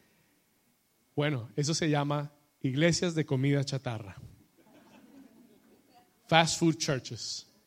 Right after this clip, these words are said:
¿Sabe cuál es el problema de la comida chatarra? Es rica,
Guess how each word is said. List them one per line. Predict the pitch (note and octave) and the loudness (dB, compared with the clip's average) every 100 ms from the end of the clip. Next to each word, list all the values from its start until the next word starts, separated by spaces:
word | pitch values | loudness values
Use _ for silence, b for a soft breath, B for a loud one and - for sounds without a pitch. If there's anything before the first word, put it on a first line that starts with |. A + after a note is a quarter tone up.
| b b b | b b b
¿Sabe | G3 G#3+ | 4 4
cuál | G#3+ A3 | 4 2
es | G#3+ | 2
el | |
problema | F#3+ F3+ G3 G#3 | 2 2 2 2
de | |
la | F3 | 2
comida | D#3 F#3 F#3+ | 0 0 0
chatarra? | F3 F3+ F#3 A3 G#3+ - _ _ _ _ _ b b b b b b - | -2 0 0 -2 -8 -12 _ _ _ _ _ b b b b b b 0
Es | D#3+ | 0
rica, | E3 A3 - D#3 | 6 4 6 2